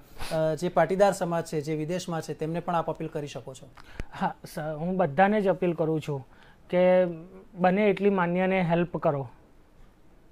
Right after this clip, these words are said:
Speaker 1: તો દર્શક મિત્રો, જે પ્રમાણે, બ-, ઋષિભાઈ છે, એ કદાચ એમની જે વ્યથા છે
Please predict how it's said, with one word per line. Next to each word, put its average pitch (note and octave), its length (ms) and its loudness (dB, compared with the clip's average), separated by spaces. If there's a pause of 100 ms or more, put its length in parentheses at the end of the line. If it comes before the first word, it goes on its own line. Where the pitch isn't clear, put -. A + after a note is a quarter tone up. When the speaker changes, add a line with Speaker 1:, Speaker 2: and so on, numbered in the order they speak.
(800)
Speaker 1:
તો F#3+ 240 0
દર્શક F#3+ 260 0
મિત્રો, C4+ 180 -2
જે B3+ 100 2
પ્રમાણે, B3 380 4
બ-, F#3 540 4
ઋષિભાઈ A3 460 4
છે, A#3 280 4
એ G#3+ 200 -2
કદાચ G#3 460 2
એમની F#3+ 360 -2
જે G3 120 0
વ્યથા E3 380 2
છે G3 220 -2